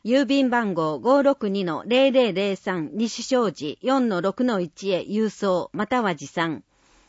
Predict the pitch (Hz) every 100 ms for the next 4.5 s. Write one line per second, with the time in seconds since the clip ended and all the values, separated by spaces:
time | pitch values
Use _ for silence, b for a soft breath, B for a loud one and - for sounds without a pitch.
0 | b 233 277 - 269 262 202 170 214 240
1 | 277 269 - - 185 - 247 269 302 269
2 | 254 190 180 220 254 254 254 247 240 220
3 | 208 165 165 135 226 269 269 262 247 226
4 | - 170 160 151 143